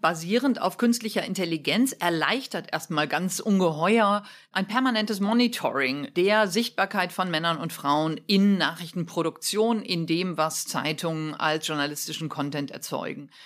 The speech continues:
Ich halte das für eine ausgesprochen lohnende, ja gar nicht so sehr Investition, sondern ein lohnendes Engagement,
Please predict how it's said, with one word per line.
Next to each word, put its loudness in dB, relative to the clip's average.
Ich -6
halte -2
das 0
für 2
eine 0
ausgesprochen 0
lohnende, 4
ja 0
gar -4
nicht -2
so -4
sehr 2
Investition, 2
sondern 0
ein -4
lohnendes 4
Engagement, 2